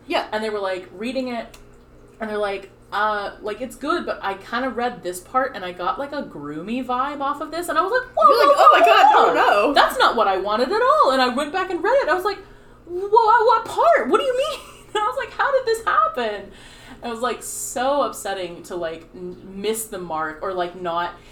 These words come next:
Speaker 2: and it ended up being that they, like, misread it or, like, missed a word somehow, and,
Speaker 1: Uh-huh.
Speaker 2: and the, the, the, what their
Speaker 1: I
Speaker 2: brain
Speaker 1: can
Speaker 2: filled
Speaker 1: literally
Speaker 2: in.
Speaker 1: guess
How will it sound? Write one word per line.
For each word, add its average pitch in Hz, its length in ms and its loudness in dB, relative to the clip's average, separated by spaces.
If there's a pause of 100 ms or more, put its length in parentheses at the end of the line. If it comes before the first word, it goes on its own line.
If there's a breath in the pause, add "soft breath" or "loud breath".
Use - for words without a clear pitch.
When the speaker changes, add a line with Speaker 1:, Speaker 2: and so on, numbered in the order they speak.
(200 loud breath)
Speaker 2:
and 220 120 -4
it 226 140 -8
ended 240 240 -4
up 262 180 -8
being 185 360 -10
that 175 180 -6
they, 196 240 -6
like, 156 320 -8 (160)
misread 170 560 -8
it 160 140 -10
or, 156 80 -12
like, 151 180 -14
missed 147 400 -12
a 170 60 -6
word 147 420 -10
somehow, 247 680 -4
and, 233 180 -6
Speaker 1:
Uh-huh. 185 240 -8 (220)
Speaker 2:
and 170 320 -8 (100)
the, 170 400 -14 (380)
the, 170 240 -8 (100)
the, 180 280 -4 (500)
what 180 240 -4
their 190 100 -2
Speaker 1:
I 285 100 6
Speaker 2:
brain 427 200 2
Speaker 1:
can 240 100 -4
Speaker 2:
filled 269 140 -6
Speaker 1:
literally 370 400 2
Speaker 2:
in. 156 220 -6
Speaker 1:
guess 240 440 0